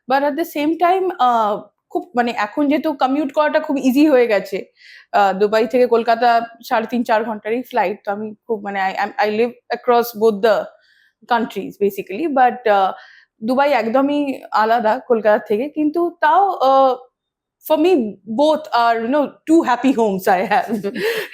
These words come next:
<laughs> তো যেহেতু ওখানে বন্ধু বান্ধব, স্কুলের বন্ধু বান্ধব আছে, এখানেও ইন্ডিয়াতে আমার, আহ, কলেজের বন্ধু, আমার কিছুটা টাইম আমার দিল্লিতেও কেটেছে for higher studies and all।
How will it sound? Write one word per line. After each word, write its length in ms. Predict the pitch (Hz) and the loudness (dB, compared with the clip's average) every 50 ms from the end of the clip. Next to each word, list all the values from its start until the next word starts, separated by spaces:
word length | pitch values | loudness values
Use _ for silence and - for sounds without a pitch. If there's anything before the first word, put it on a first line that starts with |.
| - - | -6 0
<laughs> 360 | - 330 214 285 370 285 - | 0 2 4 4 2 2 2
তো 300 | - 302 311 285 269 233 240 254 | 0 2 2 2 2 2 0 -2
যেহেতু 220 | 277 277 320 269 | -2 0 0 0
ওখানে 220 | 294 277 311 269 269 | 0 0 0 0 0
বন্ধু 300 | 240 247 247 254 269 247 | 0 2 2 2 2 2
বান্ধব, 260 | 247 233 240 233 240 233 | 0 0 0 -2 -4 -6
স্কুলের 300 | - _ - 214 214 220 | -6 _ -6 -2 -2 -2
বন্ধু 300 | 208 202 208 208 202 214 220 | 0 -2 -6 -6 -4 -6 -6
বান্ধব 240 | 202 202 208 208 | -6 -8 -8 -6
আছে, 260 | 202 196 196 - - - | -6 -6 -6 -8 -8 -8
এখানেও 440 | 185 185 - - 190 196 247 294 | -8 -8 -8 -8 -8 -6 -6 -6
ইন্ডিয়াতে 380 | 294 247 214 202 214 214 - 311 | -4 -6 -4 -4 -6 -6 -6 -8
আমার, 220 | 320 294 269 254 247 _ _ - - - - _ - | -8 -6 -6 -8 -8 _ _ -20 -20 -20 -20 _ -4
আহ, 240 | - 208 202 190 190 | -2 0 0 0 0
কলেজের 360 | 190 202 196 202 208 208 208 | 0 -2 -2 0 -2 -2 -2
বন্ধু, 200 | 202 208 208 208 | -4 -4 -6 -4
আমার 100 | 214 220 | -6 -6
কিছুটা 720 | 208 - 214 - 240 214 247 240 240 233 226 220 - - - - - | -6 -8 -8 -8 -6 -2 2 2 4 4 4 2 0 -4 -6 -4 -2
টাইম 200 | 226 214 220 220 | -2 -2 -2 0
আমার 180 | 220 226 220 | -2 0 0
দিল্লিতেও 400 | 208 208 208 208 202 - 233 226 | 0 -2 -2 -2 -2 -2 -2 -2
কেটেছে 380 | 220 - 202 - 196 190 - 190 | -2 -2 -4 -4 -4 -6 -6 -14
for 220 | 190 - 202 196 | -12 -8 -8 -8
higher 260 | 190 185 175 175 - | -4 -4 -4 -4 -4
studies 520 | - - - 190 185 185 196 196 185 196 180 | -8 -12 -14 -14 -14 -12 -16 -16 -14 -16 -14
and 120 | 175 160 | -14 -16
all। 100 | - - | -18 -18